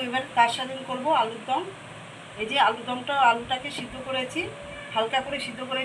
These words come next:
নিয়েছি। এবার আলুর দমের আমি মশলা দেবো, এই যে কাজু আর চালমগজ বাট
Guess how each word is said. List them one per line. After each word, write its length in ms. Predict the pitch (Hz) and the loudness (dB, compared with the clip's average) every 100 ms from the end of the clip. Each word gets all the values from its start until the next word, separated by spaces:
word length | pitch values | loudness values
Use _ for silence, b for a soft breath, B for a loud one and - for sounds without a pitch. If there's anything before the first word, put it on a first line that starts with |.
| 262 | -2
নিয়েছি। 300 | 269 - 339 440 - - - - - 214 | -4 -4 -4 -4 -10 -14 -14 -14 -8 0
এবার 180 | 254 - - - - | 0 0 -6 -10 -4
আলুর 180 | 220 240 | -2 0
দমের 240 | 262 262 269 262 | -2 -2 0 0
আমি 140 | 269 339 381 - - | 0 -4 -8 -12 -4
মশলা 300 | 214 226 262 254 | -2 -2 -4 -4
দেবো, 140 | 254 269 | -4 -4
এই 40 | 262 | -4
যে 60 | 262 | 0
কাজু 300 | 233 226 240 302 392 - - 202 | 4 4 2 -8 -8 -12 -6 -2
আর 80 | 202 - | -2 2
চালমগজ 440 | 226 226 240 262 240 | 2 2 0 0 4
বাট 140 | 226 | 4